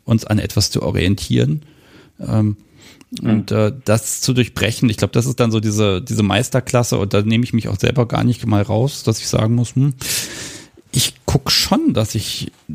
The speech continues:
Speaker 1: so ein gewisses Selbstbild für mich auch habe, was mir gefällt und das ist auch an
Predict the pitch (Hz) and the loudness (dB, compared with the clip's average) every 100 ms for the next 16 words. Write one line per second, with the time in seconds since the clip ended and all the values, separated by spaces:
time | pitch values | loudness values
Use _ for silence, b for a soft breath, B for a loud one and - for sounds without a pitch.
0 | 80 135 135 127 110 123 117 131 139 - | -6 -2 2 2 2 0 0 -2 -4 0
1 | 135 - - - - 117 - 113 113 - | 0 0 -4 -4 0 0 0 0 0 0
2 | 104 - 101 113 117 117 - 117 107 104 | -4 0 2 2 0 0 0 0 0 -4
3 | - 110 - 160 233 - - 139 143 - | -2 0 2 0 -2 -6 -2 0 0 -2
4 | - 117 - 135 - - 120 - 135 135 | -2 -2 0 0 0 0 -2 2 0 0
5 | 131 | -2